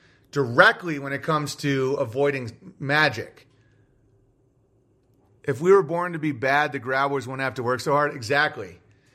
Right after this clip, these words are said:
If we were born to be bad, why do we need to be propagandized every day? Why can someone go through the hell of public school and, you know, lies and trauma and war and promiscuity and addiction? And how can they get out the other side?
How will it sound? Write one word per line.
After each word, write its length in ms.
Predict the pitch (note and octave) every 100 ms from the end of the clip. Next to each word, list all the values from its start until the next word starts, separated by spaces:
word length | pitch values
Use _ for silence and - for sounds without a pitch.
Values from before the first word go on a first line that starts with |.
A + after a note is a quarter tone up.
| _ _
If 160 | D#3+ D#3+
we 80 |
were 100 | C#4
born 280 | G3+ A3 A#3+
to 40 | A#3
be 140 | G#3
bad, 460 | C#3+ E3 G3 E3 C#3
why 160 | D3+
do 60 | G3
we 80 | G#3
need 120 | G#3
to 80 | E3+
be 100 | F#3
propagandized 840 | E3+ E3+ E3+ C#3+ D#3 E3+ C#3+ B2+
every 260 | C3+ C#3 C#3+
day? 200 | C#3+ C3+
Why 240 | B2 D3
can 160 | B3+ G3+
someone 400 | - G3+ F#3+ F3+
go 200 | D#3 D#3+
through 440 | D#3+ C#3+ C#3 A#2+ - - - _
the 160 | A#2+ -
hell 420 | B2 F3 G3 F#3+
of 180 | D3+ A2+
public 400 | D#3+ F3+ F3+ E3+
school 720 | - - E3+ E3+ E3+ E3 E3 _ _ _
and, 580 | - C#3 B2+ B2 A#2+ G#2+ - _ _ _
you 120 | D3+
know, 200 | C#3+ B2+
lies 680 | A#2 C#3 E3+ E3+ E3+ D#3 B2
and 120 | A#2+
trauma 640 | - F#3+ F#3 F3+ F3 E3
and 200 | D3 B2+
war 680 | B2+ F#3 F#3+ F3+ E3+ E3 D#3+
and 300 | D3 B2 A2 _ _
promiscuity 960 | - F#3+ G#3 G3 - E3+ F#3+ F#3+ F#3 F#3
and 80 | D#3+
addiction? 500 | A#2+ E3 F3+ F3 F3+
And 80 | D3
how 160 | E3
can 160 | A#3 A3+
they 100 | G#3+
get 140 | F#3+
out 180 | G3+ F#3+
the 100 | F#3
other 180 | E3+ D3
side? 500 | - G#3 G#3+ C3+